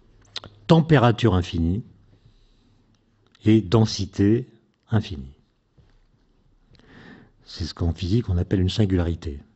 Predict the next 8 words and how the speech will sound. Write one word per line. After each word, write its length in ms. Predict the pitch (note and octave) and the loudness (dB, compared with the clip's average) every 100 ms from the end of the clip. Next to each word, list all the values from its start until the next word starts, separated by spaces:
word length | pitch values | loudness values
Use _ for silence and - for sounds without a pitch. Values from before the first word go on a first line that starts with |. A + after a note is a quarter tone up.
| _ _ _ _ _ _ _ - _ - | _ _ _ _ _ _ _ -20 _ -6
À 80 | |
cette 160 | - G#2+ | -4 -2
singularité, 840 | A#2 G2+ G2+ F#2+ F#2+ G2+ F#2+ F#2 - _ - | 0 2 2 0 -2 -2 -2 -2 -10 _ -2
on 120 | G2+ | 0
associe 640 | G2+ G#2+ G2 - G2 F#2 G2+ | 0 -4 -6 -6 -6 -6 -8
un 120 | F#2 F2 | -4 0
instant 320 | G#2+ - F2+ | 0 -2 -4
zéro 460 | D2 C#2+ G2+ D#3+ | -4 -2 0 -2